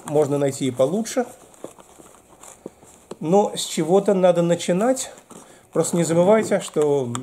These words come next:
разные патроны летят по-разному, и далеко не всегда всё совсем совместимо. Но, по крайней мере, стараться надо точно. Ну вот и всё. Магазины я уже рассказал. По ним будет отдельное видео.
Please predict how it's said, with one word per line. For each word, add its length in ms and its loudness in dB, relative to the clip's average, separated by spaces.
разные 320 2
патроны 360 0
летят 280 -4
по-разному, 520 0
и 80 -6
далеко 320 2
не 120 4
всегда 360 0
всё 320 0
совсем 400 -2
совместимо. 840 -2
Но, 140 -4
по 120 0
крайней 300 -2
мере, 220 0
стараться 580 0
надо 320 -2
точно. 460 -12
Ну 220 2
вот 160 0
и 60 -2
всё. 360 -4
Магазины 460 2
я 160 4
уже 380 2
рассказал. 760 0
По 80 0
ним 260 2
будет 240 0
отдельное 480 2
видео. 400 2